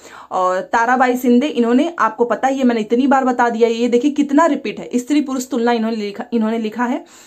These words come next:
आप इससे भी एलिमिनेट कर सकते थे सी के फ़ोर से। देखिए, कहीं पर भी आप देखो, आप सी से भी आराम से अपना आंसर निकाल सकते थे। तो ये होता है। और त-, अ, पंडिता रमाबाई, इन-, आज ही मैंने सुब-, अ, आज नहीं, कल वाली क्लास आपने देखी होगी ना,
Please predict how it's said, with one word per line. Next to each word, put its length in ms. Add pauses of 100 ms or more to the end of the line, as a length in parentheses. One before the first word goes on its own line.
(240)
आप 160
इससे 220
भी 220
एलिमिनेट 640
कर 120
सकते 360
थे 60
सी 240
के 120
फ़ोर 240
से। 220 (280)
देखिए, 200
कहीं 300
पर 140
भी 80
आप 160
देखो, 320 (380)
आप 140
सी 200
से 100
भी 60
आराम 220
से 100
अपना 200
आंसर 300
निकाल 320
सकते 360
थे। 40 (420)
तो 60
ये 140
होता 260
है। 120 (220)
और 80
त-, 140
अ, 200
पंडिता 420
रमाबाई, 400
इन-, 300
आज 180
ही 60
मैंने 180
सुब-, 240
अ, 120
आज 420
नहीं, 280 (1080)
कल 160
वाली 180
क्लास 260
आपने 180
देखी 220
होगी 180
ना, 160